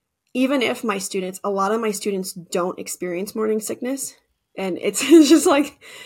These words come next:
uh, it's this miracle that happens, I guess. Um,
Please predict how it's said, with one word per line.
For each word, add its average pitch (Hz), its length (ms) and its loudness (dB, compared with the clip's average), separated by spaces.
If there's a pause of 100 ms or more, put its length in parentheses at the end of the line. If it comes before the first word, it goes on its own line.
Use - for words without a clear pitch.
(160)
uh, 240 220 4 (360)
it's 226 380 0
this 220 320 -2
miracle 226 480 2
that 208 180 -2
happens, 196 600 -4
I 190 100 -6
guess. 196 420 -4 (280)
Um, 185 500 -6